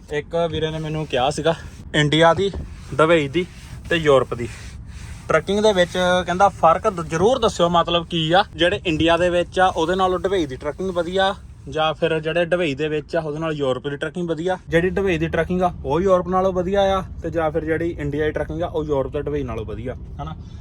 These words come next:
ਚਲੋ ਆਪਾਂ ਸਫਾਈ ਕਰਦੇ ਕਰਦੇ ਇਸ ਮੁੱਦੇ ਤੇ ਵੀ ਆਪਾਂ ਗੱਲਬਾਤ ਕਰ ਲੈਂਦੇ ਆ ਜਮਾਂ। ਮੇਰੇ ਹਿਸਾਬ ਨਾਲ ਯਾਰ ਟਰੱਕਿੰਗ ਕਿਤੇ ਨਹੀਂ ਮਾੜੀ ਹੈਗੀ, ਮਾੜਾ ਹੈਗਾ ਸਿਸਟਮ, ਹਨਾ? ਜੇ ਆਪਾਂ ਦੁਬਈ ਦੀ ਗੱਲ ਕਰੀਏ, ਦੁਬਈ ਦੇ ਵਿੱਚ ਪਿੱਛੇ ਕਿ ਜੇ ਸਾਰਿਆਂ ਨੂੰ, ਮੇਰੇ ਭਰਾਵਾਂ ਨੂੰ ਸਾਰਿਆਂ ਨੂੰ ਪਤਾ ਹੋਣਾ ਇੰਨੀ ਕੁ ਗੱਲ ਦਾ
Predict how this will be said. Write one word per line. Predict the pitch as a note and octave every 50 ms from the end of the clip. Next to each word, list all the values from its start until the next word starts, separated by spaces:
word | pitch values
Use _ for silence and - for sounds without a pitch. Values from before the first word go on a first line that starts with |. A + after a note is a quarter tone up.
| - - -
ਚਲੋ | F3 F#3 G3+
ਆਪਾਂ | G3 F#3 F#3+ F#3+
ਸਫਾਈ | F3+ - F3+ E3+ E3
ਕਰਦੇ | E3 F3 E3+ E3 E3 F3+
ਕਰਦੇ | E3+ E3+ D#3+ D3+ D#3 E3 D#3+ - - -
ਇਸ | C#3 C#3 C3 -
ਮੁੱਦੇ | D#3 D3+ D3 C#3 C#3 D3
ਤੇ | C#3+ D3+ D3+
ਵੀ | C#3+ D3+
ਆਪਾਂ | D3+ C#3 - D3+ C#3+ C#3+ C3+ - - - - - - C3+ C3+
ਗੱਲਬਾਤ | C#3 C3+ C3+ C#3 C#3 C3+ D3
ਕਰ | C#3+ - C3+ B2+ B2
ਲੈਂਦੇ | B2+ B2+ B2+ C3+ D3+
ਆ | D#3+ D#3
ਜਮਾਂ। | D3 D3 D3 D#3+ D#3+ - - - - - - - - - - - - - - - - - - - - - - - - - - - - -
ਮੇਰੇ | F#3 G3 G#3 A3
ਹਿਸਾਬ | A3+ - B3 A#3+ A3 G#3
ਨਾਲ | G#3 G#3 G3+
ਯਾਰ | G#3 G#3+ A3
ਟਰੱਕਿੰਗ | - G#3 G3 - A3+ A3+
ਕਿਤੇ | - - - G#3+
ਨਹੀਂ | G#3+ G3+
ਮਾੜੀ | F#3 E3 D3 D3 D3
ਹੈਗੀ, | D3+ C#3+ D3 E3 C#3 - - - - -
ਮਾੜਾ | D3+ D3+ D#3+ F3 F3
ਹੈਗਾ | F3+ F3 F3 A3
ਸਿਸਟਮ, | - - E3+ - - D3 C3+ A#2+ - - - - - - - - - D3 D3+
ਹਨਾ? | E3+ G3 G3 F#3+ - - - - - - - - - - - - - -
ਜੇ | D#3+ F3
ਆਪਾਂ | F#3 F3 - - G3 F#3+ F#3+
ਦੁਬਈ | F#3 G3 G#3+ G3+ F#3
ਦੀ | E3 E3+
ਗੱਲ | F3+ F3 E3+ E3
ਕਰੀਏ, | E3+ D#3+ D3 C#3+ C#3+ C#3 C3+
ਦੁਬਈ | C3+ D3+ E3 F#3 F#3+ F3+ E3
ਦੇ | F3+ F#3
ਵਿੱਚ | F#3 F#3 F#3 F#3
ਪਿੱਛੇ | - F#3+ - - F#3+ F3+
ਕਿ | F#3
ਜੇ | F#3+ G3+ G#3+
ਸਾਰਿਆਂ | F#3+ - - F#3+ F#3+ G3+ G#3+ A3+ A3+ A3+ A3
ਨੂੰ, | A3 A3 A3 G#3+ G#3
ਮੇਰੇ | G3 F#3 F3+ F#3
ਭਰਾਵਾਂ | E3+ G3+ G3+ G3 F3+ F3
ਨੂੰ | F3 F3+
ਸਾਰਿਆਂ | E3+ F#3+ G3 G#3+ A3+ A3
ਨੂੰ | - -
ਪਤਾ | E3 G3+ F#3 F#3
ਹੋਣਾ | F3 F3 E3 D#3 D3+ D#3 D#3 D#3
ਇੰਨੀ | D#3 D#3 D#3
ਕੁ | D#3+ D#3+
ਗੱਲ | D3 D#3 D3 D3
ਦਾ | D3 F3 G3+